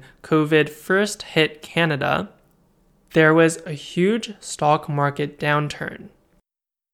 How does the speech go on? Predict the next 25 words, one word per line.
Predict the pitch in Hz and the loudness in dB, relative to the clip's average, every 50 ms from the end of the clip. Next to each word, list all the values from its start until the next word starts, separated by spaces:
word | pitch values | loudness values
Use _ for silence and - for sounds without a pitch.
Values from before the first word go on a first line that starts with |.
| _ _ _ - | _ _ _ -2
And | 170 160 156 156 | -2 0 2 2
what | 151 151 147 - - | 2 0 0 -2 -4
ended | 156 151 160 160 151 | -4 -2 -2 0 0
up | 147 143 - | 0 0 -2
happening | - - - 277 302 294 202 165 147 135 135 135 143 165 - - _ _ | -2 2 2 2 2 2 0 -2 0 -2 -2 -4 -4 -6 -10 -14 _ _
is | - 151 147 | -8 -4 -2
that | 147 147 - | -2 -4 -2
a | - 147 | -4 -4
lot | 143 139 139 139 139 160 | -4 0 2 2 2 2
of | 196 196 190 | 2 -2 -4
people | - 175 170 165 - 202 214 233 262 262 254 - _ _ _ _ _ _ _ _ | -4 -4 -4 -2 0 2 2 2 2 0 -2 -8 _ _ _ _ _ _ _ _
lost | - 143 143 143 - - | 4 4 4 4 0 -4
their | - 156 139 | -4 -4 -2
jobs | 139 - 135 131 143 175 202 196 | -2 -2 0 2 2 2 0 -2
because | - - 170 160 - 156 143 139 | -4 -6 -6 -4 -2 -4 -4 -2
businesses | - - 139 131 - 147 143 139 - 160 147 139 - | -2 -2 -2 -2 -2 -4 -4 -4 -4 -4 -4 -4 -4
were | 143 139 | -6 -6
laying | 131 135 135 131 131 131 135 - | -4 -4 -4 -4 -4 -6 -6 -8
off | - 139 127 127 - _ - | -8 -8 -8 -10 -12 _ -14
people. | - 143 135 - - - - - - _ _ _ _ _ _ _ _ _ _ _ _ _ _ _ _ _ _ _ _ _ _ _ _ _ _ _ _ _ _ _ | -14 -14 -12 -10 -12 -12 -12 -14 -18 _ _ _ _ _ _ _ _ _ _ _ _ _ _ _ _ _ _ _ _ _ _ _ _ _ _ _ _ _ _ _
Another | 170 156 147 147 143 156 151 | -2 0 2 2 2 2 2
thing | - 175 165 160 | 2 0 2 4
that | 151 151 | 4 4
was | 156 160 160 | 4 4 0
happening | - - 147 143 - 160 156 160 160 170 196 202 | 0 -2 -2 -2 -2 -4 -4 -2 -2 -2 -4 -6